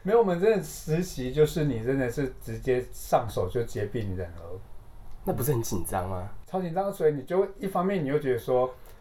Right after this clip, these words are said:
Speaker 1: 很害怕做错，然后所以那个上课的时候你就会很想说，“这个不行，这些东西我一定要学起来。”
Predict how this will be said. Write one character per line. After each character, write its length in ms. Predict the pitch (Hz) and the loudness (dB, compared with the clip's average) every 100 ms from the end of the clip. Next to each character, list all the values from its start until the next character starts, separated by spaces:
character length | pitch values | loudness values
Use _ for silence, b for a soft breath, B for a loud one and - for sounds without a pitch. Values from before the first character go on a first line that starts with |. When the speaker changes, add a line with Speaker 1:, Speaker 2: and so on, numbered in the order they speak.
| B | B
Speaker 1:
很 160 | - 104 | -10 -4
害 200 | 151 139 | 0 -2
怕 220 | - 131 | 0 -2
做 220 | 120 123 | 0 -2
错， 400 | 104 - 110 95 - | -4 -6 -6 -6 -4
然 100 | 120 | 0
后 80 | 147 | 2
所 140 | 151 | 2
以 40 | 123 | 0
那 120 | 139 | -2
个 380 | 127 107 104 107 b b b | -2 -4 -4 -8 b b b
上 240 | - 165 151 | -2 0 2
课 160 | 160 | 2
的 80 | 120 | 2
时 120 | 110 | 0
候 80 | 120 | -2
你 80 | 101 | 0
就 100 | 131 | 2
会 80 | 139 | 2
很 240 | - 98 - | -2 -8 -10
想 160 | - 92 | -8 -4
说 200 | 117 110 - | -2 -2 -4
，“这 140 | 123 | -6
个 60 | - - | -6 -8
不 80 | 117 | -6
行， 160 | 110 | -4
这 80 | 104 | -4
些 80 | 98 | -4
东 140 | 104 | -4
西 80 | 101 | -4
我 100 | 92 | -6
一 40 | |
定 180 | 90 101 | -6 -6
要 120 | 104 | -6
学 200 | 101 - | -6 -6
起 200 | - - | -8 -6
来。” 100 | 113 | -6